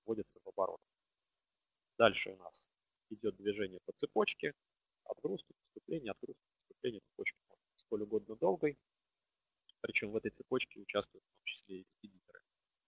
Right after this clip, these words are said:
если, а, передаётся, а, продукция через.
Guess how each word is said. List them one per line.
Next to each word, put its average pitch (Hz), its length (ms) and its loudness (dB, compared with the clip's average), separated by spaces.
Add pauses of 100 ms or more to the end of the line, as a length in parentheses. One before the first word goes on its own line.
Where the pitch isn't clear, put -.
(400)
если, 95 300 -12 (120)
а, 90 440 -14 (460)
передаётся, 95 720 -6 (1120)
а, 92 160 -4
продукция - 460 -4
через. 95 280 -14